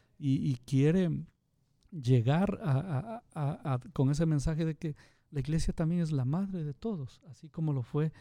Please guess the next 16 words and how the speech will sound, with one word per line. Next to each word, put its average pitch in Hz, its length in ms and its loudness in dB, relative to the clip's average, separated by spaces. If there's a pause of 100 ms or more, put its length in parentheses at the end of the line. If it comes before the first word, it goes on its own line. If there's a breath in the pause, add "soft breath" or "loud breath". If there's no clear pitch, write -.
(500 soft breath)
la 120 140 -6
Virgen 165 300 4
María, 190 420 4
la 147 120 -2
madre 131 400 2
de 143 200 0 (480)
Jesús. 113 360 -20
Entonces 123 420 4
uno 147 260 6
como 123 440 6
hijo, 151 340 6
¿qué - 140 2
es 127 60 4
lo 127 140 4
que 131 180 -4
hace? - 280 -6